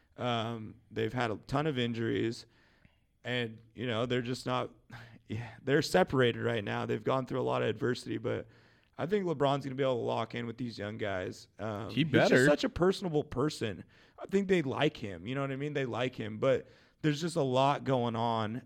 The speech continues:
Speaker 1: um, where they really do. They gotta lock in, and, and quite frankly, if you don't, like Shaq said it best, if you don't wanna be traded, then you gotta step up.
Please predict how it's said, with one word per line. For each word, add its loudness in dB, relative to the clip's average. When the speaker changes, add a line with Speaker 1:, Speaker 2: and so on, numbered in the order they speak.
Speaker 1:
um, -2
where -2
they 0
really 2
do. 4
They 0
gotta 0
lock -2
in, -4
and, -10
and -6
quite 0
frankly, 0
if -2
you -2
don't, 0
like -2
Shaq 0
said 0
it 0
best, 2
if -8
you 0
don't 2
wanna -2
be -4
traded, 0
then -4
you -4
gotta 0
step -4
up. 0